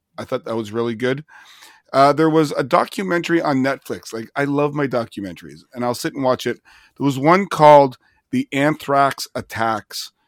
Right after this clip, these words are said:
in the Shadow of nine eleven. Talked about the whole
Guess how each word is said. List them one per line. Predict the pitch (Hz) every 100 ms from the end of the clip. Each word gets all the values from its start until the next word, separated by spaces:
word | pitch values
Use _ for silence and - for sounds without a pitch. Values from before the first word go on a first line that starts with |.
| _ -
in | 123
the |
Shadow | - - 131 131 131
of | 120
nine | 123 120 113
eleven. | 104 101 90 87 _ _ _ _ _ _ _ _ -
Talked | 139 147 143
about | 147 135 135 -
the | 135
whole | 113 135 143 135 135